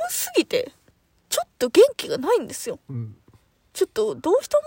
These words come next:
Speaker 1: んかと思うんですけど、温室しかないですか、やっぱり。
Speaker 2: か、水の量を減らすか。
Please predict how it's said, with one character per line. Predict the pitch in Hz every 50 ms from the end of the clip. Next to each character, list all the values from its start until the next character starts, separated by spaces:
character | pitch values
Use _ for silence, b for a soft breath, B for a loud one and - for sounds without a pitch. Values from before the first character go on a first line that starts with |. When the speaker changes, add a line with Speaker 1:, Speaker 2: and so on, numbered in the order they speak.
| 605 523
Speaker 1:
ん | -
か | 554 -
と | - - 160
思 | 165 233
う | 240
ん | 214
で | - -
す | -
け | - 254
ど、 | - -
温 | 294 381 392
室 | - - - - -
し | - -
か | - 285
な | 277 285 247
い | -
で | -
す | -
か、 | - -
や | -
っ | - -
ぱ | -
り。 | - - _ _ _ _ _ _ _ _ _ _ -
Speaker 2:
か、 | - 175 165
水 | 151 131 123 123 127
の | 135 135 131
量 | 120 110
を | 107
減 | 104 120 -
ら | 110
す | 110 - -
か。 | - -